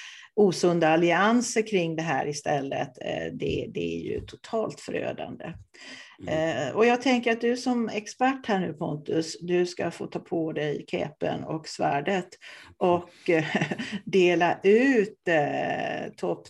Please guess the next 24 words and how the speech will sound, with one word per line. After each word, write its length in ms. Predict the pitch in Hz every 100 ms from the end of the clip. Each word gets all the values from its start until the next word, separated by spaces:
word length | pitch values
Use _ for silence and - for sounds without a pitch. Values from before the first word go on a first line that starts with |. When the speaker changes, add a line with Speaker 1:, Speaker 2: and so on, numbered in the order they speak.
| -
Speaker 1:
tre 340 | 180 165 160 156
superkrafter 1040 | - 240 220 - 160 226 381 - - 330
här 360 | 165 120 -
som, 380 | 151 - 160 156
som 460 | - 170 160 - 90 - -
skulle 400 | - 196 180 185
kunna 600 | - 185 180 180 175 185
hjälpa 320 | 180 185 202
till. 600 | - 254 320 220 160 147 - - - - -
Eh, 320 | 170 165 185
och 460 | 196 196 185 -
vi 40 | 208
kan 160 | 240
hålla 260 | 262 262 226
oss 140 | 254
inom 320 | 294 240 202 196
den 260 | 190 175
organisatoriska 1300 | 160 180 180 175 175 175 156 147 147 151 - 139 147
världen 480 | 151 131 123 - 147
där 160 | 160
vi 120 | 151 147
arbetar, 960 | 156 139 156 151 143 - - 156 160 -
eh, 460 | 156 - - -
så, 140 | 151